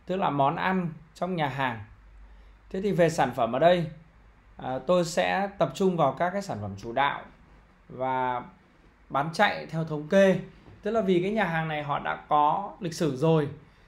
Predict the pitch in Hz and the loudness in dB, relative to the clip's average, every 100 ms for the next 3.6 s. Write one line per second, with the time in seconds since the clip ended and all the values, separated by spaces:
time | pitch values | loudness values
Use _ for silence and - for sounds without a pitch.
0 | _ - 147 170 165 185 175 190 185 180 | _ -10 -4 -4 -2 -4 -2 0 0 0
1 | 160 139 165 185 190 190 147 139 - - | 0 0 0 -4 -4 -2 0 2 0 -6
2 | 113 127 143 107 - - - _ _ 135 | -2 0 0 -4 -14 -20 -20 _ _ -10
3 | 131 139 156 180 165 | -8 -4 2 4 4